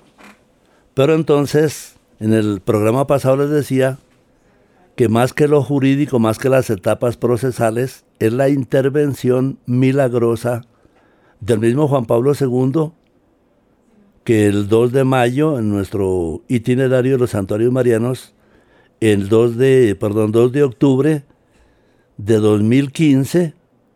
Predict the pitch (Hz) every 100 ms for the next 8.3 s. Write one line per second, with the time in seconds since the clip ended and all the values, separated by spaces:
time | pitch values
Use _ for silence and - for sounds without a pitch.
0 | _ _ _ _ _ _ _ _ _ 104
1 | 104 - 123 107 98 95 82 85 110 113
2 | 117 127 131 123 - 120 135 - _ _
3 | _ _ _ _ 104 110 113 113 120 120
4 | 120 113 - - 107 104 107 135 135 143
5 | 135 156 127 - - 131 113 104 92 -
6 | _ _ _ _ _ _ _ _ _ 113
7 | 110 110 104 107 104 117 123 127 139 165
8 | 151 151 156